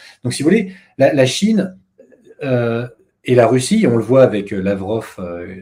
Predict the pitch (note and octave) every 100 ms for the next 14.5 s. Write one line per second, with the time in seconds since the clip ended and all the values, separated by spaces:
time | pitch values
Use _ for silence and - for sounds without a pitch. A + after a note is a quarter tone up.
0 | G2 - - - - G#2+ G2+ F#2+ - G2
1 | F#2+ A2+ D#3 A3 - - _ B2+ B2 F3
2 | B2 A#2+ E3+ D#3+ D3 B2 A#2 - A#2 A2+
3 | C3 C3+ - G#2 G2 A#2+ C#3 B2+ D3 C#3
4 | C3 B2+ B2+ C3+ C3 F#3 F#3+ - - _
5 | - - C3 B2 C#3 C#3 - B2+ A2 A#2
6 | C#3 D#3 C3+ C#3 D3+ F#3 - _ _ C3
7 | B2 B2 A#2+ - F#3 F#3 - - _ _
8 | _ B2 B2+ C#3 C#3 D3+ C#3 C3 D#3+ D#3+
9 | - B2+ B2 _ - C3+ E3+ G3+ F#3+ E3+
10 | D#3+ - D#3+ D#3+ D#3 - - C3 B2 B2
11 | A#2+ D#3 D#3+ - D3 C#3+ D#3+ E3 D#3 _
12 | _ - A#2 A2+ - D3+ D3+ C#3+ - -
13 | G#2 G2+ - E3 F3+ - B2+ B2 C3+ B2+
14 | D3 C#3+ C3 - _